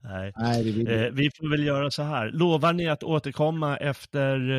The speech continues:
Speaker 1: eh, film, den sista filmen med Da-, Daniel Craig och den första filmen med den här, eh, negressen?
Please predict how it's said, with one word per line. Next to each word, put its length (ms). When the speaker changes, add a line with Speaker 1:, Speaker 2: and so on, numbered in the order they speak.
Speaker 1:
eh, 280
film, 500
den 160
sista 360
filmen 440
med 140
Da-, 260
Daniel 400
Craig 420
och 240
den 140
första 380
filmen 520
med 200
den 260
här, 460
eh, 120
negressen? 680